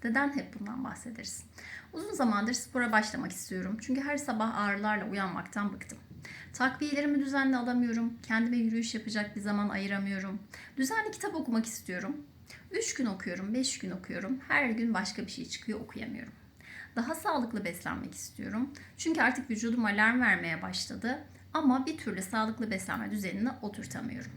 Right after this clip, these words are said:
Altı aydır alışkanlık gruplarımızda bu ve buna benzer esasen basit ama hayatımıza etkisi büyük olacak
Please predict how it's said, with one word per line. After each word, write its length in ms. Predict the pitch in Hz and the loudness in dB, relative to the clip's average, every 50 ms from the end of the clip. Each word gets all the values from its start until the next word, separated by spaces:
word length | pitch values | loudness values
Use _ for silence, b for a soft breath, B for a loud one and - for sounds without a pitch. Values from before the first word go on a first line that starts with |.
| - - - - - - - B B B B B B B B - | -12 -12 -12 -12 -14 -14 -14 B B B B B B B B 0
Altı 360 | 311 339 381 440 - - 480 | 2 2 2 2 0 0 2
aydır 400 | 381 233 208 190 - - - - | 4 4 2 2 0 -2 -2 0
alışkanlık 540 | - 247 254 - - - 277 269 269 269 - | 0 0 2 2 2 2 2 2 2 2 0
gruplarımızda 680 | 214 208 - 190 185 190 185 185 185 196 196 220 233 | -2 -2 0 0 0 0 0 -2 -2 -2 -2 0 0
bu 280 | 277 285 302 294 277 254 | 0 2 0 0 0 2
ve 260 | 262 254 247 247 - | 2 2 2 0 2
buna 240 | 240 247 247 240 226 | 4 4 4 4 2
benzer 420 | 208 190 185 180 180 180 180 - | 0 0 0 0 0 0 0 0
esasen 500 | 240 - - 277 277 277 247 214 202 202 | 0 0 0 0 0 2 2 2 2 2
basit 400 | 233 254 254 - - 180 - - - | 0 -2 -2 -2 -4 -4 -4 -4 4
ama 220 | 233 247 247 233 240 | 8 8 8 8 8
hayatımıza 440 | 220 220 220 226 - 226 226 240 196 | 6 4 4 4 4 2 2 2 2
etkisi 360 | 202 - - - - 214 202 | -2 -4 -6 -8 -8 -2 0
büyük 200 | 226 233 226 - | 2 2 2 0
olacak 220 | 175 175 180 180 | -4 -6 -6 -6